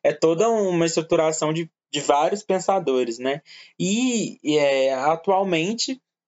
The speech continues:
eu enxergo o afrofuturismo como um conceito, né, e um movimento cultural, um movimento político também,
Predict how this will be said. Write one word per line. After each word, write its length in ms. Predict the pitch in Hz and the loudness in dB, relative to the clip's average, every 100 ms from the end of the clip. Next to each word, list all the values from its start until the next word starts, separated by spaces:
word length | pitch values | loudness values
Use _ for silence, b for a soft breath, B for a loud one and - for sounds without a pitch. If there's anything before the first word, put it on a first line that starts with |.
| _ _ _ - - | _ _ _ -8 -2
eu 140 | 165 | 0
enxergo 340 | 175 190 175 180 | 2 0 2 0
o 20 | |
afrofuturismo 600 | - 196 202 175 190 202 | -2 -2 -2 0 0 -2
como 560 | - 208 208 220 208 185 | 0 0 2 0 0 0
um 140 | 202 | 0
conceito, 720 | 202 190 185 175 196 240 - 160 | 0 -2 -2 0 0 -2 -2 0
né, 200 | 156 160 | 0 0
e 200 | 156 156 | -2 0
um 80 | |
movimento 640 | 156 160 156 156 165 170 165 | 2 0 0 -2 -2 -2 -4
cultural, 920 | - 147 - 139 143 170 170 151 135 | -4 -10 -2 2 2 2 2 0 -2
um 100 | 131 - | -8 -6
movimento 580 | 131 135 131 123 123 _ - | -4 -4 -4 -6 -6 _ -10
político 680 | 135 151 190 190 165 - 139 | -4 -2 -2 -4 -6 -6 -4
também, 420 | 143 143 170 | -2 0 -2